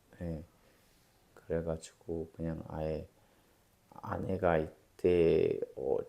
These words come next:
언니들이랑 놀러를 갔나 그래가지고, 예, 원래는 제가 집에 엄청 빨리 가는 편인데 아내가 없으니까 일단은 청소를 조금 더 했어요. 왜냐면 또 영상을 찍어야 되는 날이기도 했고,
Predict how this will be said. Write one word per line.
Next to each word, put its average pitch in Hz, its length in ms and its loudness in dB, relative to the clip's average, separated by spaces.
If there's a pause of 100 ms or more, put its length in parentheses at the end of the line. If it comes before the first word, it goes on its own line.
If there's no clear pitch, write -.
(400)
언니들이랑 95 760 2
놀러를 107 500 6
갔나 78 880 -2
그래가지고, 90 760 0 (640)
예, 85 140 -2
원래는 107 680 2
제가 87 320 -4
집에 - 400 -4
엄청 117 540 -4
빨리 160 300 0
가는 123 280 0
편인데 82 680 -4 (640)
아내가 95 400 2
없으니까 80 1000 0 (220)
일단은 85 560 -6
청소를 139 440 -2
조금 127 380 -2
더 95 180 0
했어요. 110 640 2
왜냐면 98 440 -2
또 92 140 2
영상을 95 460 -2
찍어야 143 360 0
되는 117 260 -4
날이기도 92 480 0
했고, 131 400 -6